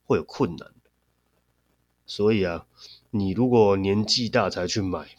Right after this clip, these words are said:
不见得保险公司会承保。那另外就是说，因为年龄增大，哦，那你终身险再买，它相对是会贵，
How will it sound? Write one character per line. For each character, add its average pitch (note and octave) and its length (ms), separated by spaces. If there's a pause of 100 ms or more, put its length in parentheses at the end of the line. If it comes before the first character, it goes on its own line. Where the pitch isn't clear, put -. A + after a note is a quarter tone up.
(120)
不 G2+ 100
见 A2 320
得 F2 160
保 F#2 160
险 F2+ 140
公 F2+ 160
司 F#2 100
会 F#2 120
承 E2 280
保。 - 220 (340)
那 G2+ 140
另 G2+ 200
外 G2+ 160
就 F#2 120
是 F2+ 100
说， E2 380
因 G#2 80
为 A#2+ 80
年 G2+ 320
龄 F2 180
增 F2 280
大， F2 280 (540)
哦， D#2+ 180
那 G#2 120
你 F#2 100
终 G#2 200
身 A2 200
险 G2 180
再 G#2 140
买， F#2+ 360
它 G2 80
相 G2 220
对 F#2+ 100
是 F2+ 140
会 F2 160
贵， F2 320